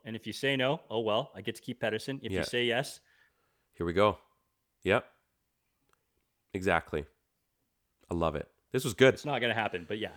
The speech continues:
Speaker 2: This was good. Man, I'm, I'm glad we had that extra little break, that Sunday, Sunday show. Had a week and a bit to really just suck it all in and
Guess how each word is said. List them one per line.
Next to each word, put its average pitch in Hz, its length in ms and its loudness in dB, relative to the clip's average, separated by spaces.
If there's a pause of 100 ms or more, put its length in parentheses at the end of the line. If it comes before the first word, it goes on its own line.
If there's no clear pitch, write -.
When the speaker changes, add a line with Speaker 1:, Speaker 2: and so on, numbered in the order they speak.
(280)
Speaker 2:
This 185 180 8
was 156 100 0
good. 175 280 12 (440)
Man, 117 400 -2
I'm, 131 180 6
I'm 127 140 8
glad 131 220 12
we 143 120 8
had 127 160 10
that 113 120 12
extra 113 260 6
little 110 120 8
break, 101 300 6
that 92 160 4
Sunday, 110 640 6
Sunday 113 340 4
show. 104 440 6 (640)
Had 104 140 0
a 98 40 4
week 107 240 4
and 110 80 2
a 104 60 6
bit 104 220 4
to 104 100 2
really 104 280 6
just 95 360 -2 (380)
suck - 520 -6
it 101 80 -8
all 95 240 4
in 95 200 4
and 80 280 -2